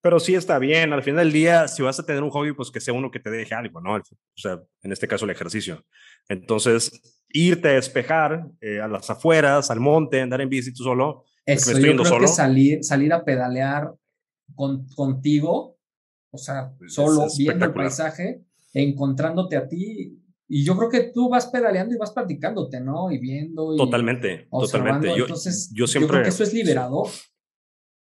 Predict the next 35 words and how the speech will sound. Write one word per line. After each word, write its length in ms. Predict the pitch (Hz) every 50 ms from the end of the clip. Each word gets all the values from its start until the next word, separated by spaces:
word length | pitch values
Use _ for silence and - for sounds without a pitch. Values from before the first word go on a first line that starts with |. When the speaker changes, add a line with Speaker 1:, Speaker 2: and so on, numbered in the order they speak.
| _ _ - -
Speaker 1:
Sí, 160 | - - 135
yo, 140 | 135 131 113
yo 200 | 117 117 117 120
normalmente 460 | 117 107 110 127 127 135 143 139 - 127
lo 60 | 120
hago 80 | 123 120
mucho, 280 | 113 127 139 - 117
hablo 120 | 110 117 117
conmigo 300 | 131 110 110 117 117 113
mismo 300 | 110 113 117 123 117 107
ciertas 340 | - 120 107 - 113 -
cosas, 260 | - 131 123 117 107 95
¿no? 140 | 101 110
Trato 240 | 113 107 - - 123
de 60 | 113
estar 200 | 104 - 120 -
pensando 320 | - 117 104 - 113 110 110
ideas, 400 | 110 107 104 104 101 104 101 -
etcétera, 300 | - 110 95 - 113 -
pero 280 | - 113 107 107 107 - _ _ _ _ _ _ _ _ _ _ _
haciéndolo 600 | - - - - 131 135 147 147 160 151 156 151
en 80 | 147 139
un 100 | 139 143
momento 340 | 143 143 143 147 143 - 165 - -
y, 80 | 139 131
y, 300 | 131 127 131 139 143 131
y 140 | - 135 131
va 160 | 120 135 139
muy 340 | 147 156 170 185 196 196 190
ad 100 | 180 160
hoc 180 | 165 170 165 -
a 60 | 165
lo 100 | 151 131
que 100 | - 139
dijiste. 600 | 117 104 101 - 190 208 - - - 117 92 -